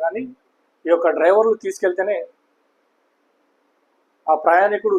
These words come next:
సురక్షితంగా అక్కడికి చేరేటువంటి పరిస్థితి ఉంటది.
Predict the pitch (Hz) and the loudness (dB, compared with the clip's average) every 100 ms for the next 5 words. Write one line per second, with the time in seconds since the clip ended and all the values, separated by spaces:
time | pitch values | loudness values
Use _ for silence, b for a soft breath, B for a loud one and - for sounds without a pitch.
0 | 160 185 196 - 196 190 170 170 165 165 | -2 0 -2 0 -2 0 -2 -2 -6 -8
1 | 147 _ _ _ - 190 202 190 180 160 | -14 _ _ _ 0 2 2 2 -4 -6
2 | 151 _ _ _ _ _ _ _ _ _ | -12 _ _ _ _ _ _ _ _ _
3 | 170 190 190 - - 151 135 | -2 -2 -4 -4 -2 -2 -4